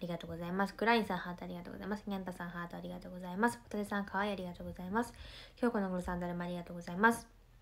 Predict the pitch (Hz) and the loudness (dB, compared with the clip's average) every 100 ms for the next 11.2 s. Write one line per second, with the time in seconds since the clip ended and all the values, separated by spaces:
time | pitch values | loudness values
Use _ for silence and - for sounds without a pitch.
0 | - - 202 208 208 202 196 196 196 180 | -20 -8 0 4 6 6 4 4 4 4
1 | 175 175 - 165 165 180 196 202 190 180 | 2 -2 -6 -6 -4 0 2 2 0 -2
2 | 175 180 180 185 196 - 202 185 - 196 | -4 -8 -4 2 2 4 2 2 -2 -4
3 | 170 165 165 165 - - - - - - | -4 -6 -10 -14 -18 -18 -18 -18 -18 -20
4 | - - - - - - - - 226 196 | -20 -20 -20 -20 -20 -20 -18 2 4 4
5 | 175 175 175 175 170 165 170 180 180 165 | 2 0 -2 -4 -8 -6 -8 -8 -8 -10
6 | 175 170 175 202 226 214 196 185 180 185 | -10 -10 0 4 4 4 0 0 -4 -6
7 | 180 180 175 170 170 - 180 180 214 220 | -8 -8 -10 -10 -12 -14 -12 2 4 4
8 | 202 233 233 202 175 165 - - - - | 4 4 4 2 0 -4 -8 -20 -20 -20
9 | - - - - - - 214 220 233 202 | -20 -20 -20 -20 -16 -4 4 6 8 6
10 | 180 185 180 185 185 180 208 226 - 196 | 2 -2 -6 -10 -8 0 2 2 0 -4
11 | 185 | -2